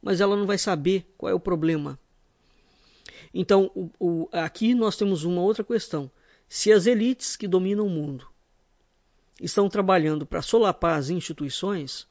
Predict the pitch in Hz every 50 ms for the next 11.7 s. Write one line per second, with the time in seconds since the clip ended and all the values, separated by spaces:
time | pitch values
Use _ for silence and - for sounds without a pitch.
0 | _ - - 208 208 - 240 202 - 180 175 165 156 156 165 156 - - - -
1 | - _ _ _ _ _ _ _ _ _ _ _ _ _ _ _ _ _ _ _
2 | _ _ _ _ _ _ _ _ _ _ _ _ _ _ _ _ _ _ _ _
3 | _ _ _ _ _ _ _ _ _ - 180 190 180 233 247 - - 226 254 247
4 | 208 170 139 160 151 - - 143 139 135 127 123 123 - - - _ _ _ _
5 | _ _ _ _ - _ _ - 185 196 208 - - 220 190 196 - - 214 -
6 | 208 175 - 165 160 156 - 208 214 214 220 214 208 214 220 208 214 254 247 214
7 | 196 185 - - - - - - _ _ _ _ _ _ _ _ - 180 220 220
8 | 185 202 269 254 - 269 269 247 - - 226 202 208 208 190 160 - 156 165 -
9 | 143 - - 180 160 147 - - - _ _ _ _ _ _ _ _ _ _ _
10 | _ _ - - - - _ - 190 208 196 202 180 190 180 - 190 185 180 160
11 | 139 165 160 151 156 165 151 - - 151 - - - -